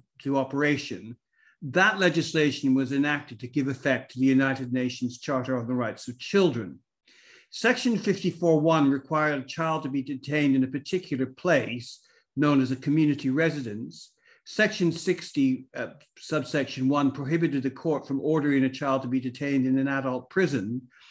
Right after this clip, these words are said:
And section sixty, sub, uh, paragraph five,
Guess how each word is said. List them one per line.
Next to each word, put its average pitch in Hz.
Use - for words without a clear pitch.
And 156
section 185
sixty, 160
sub, 143
uh, 127
paragraph 131
five, 117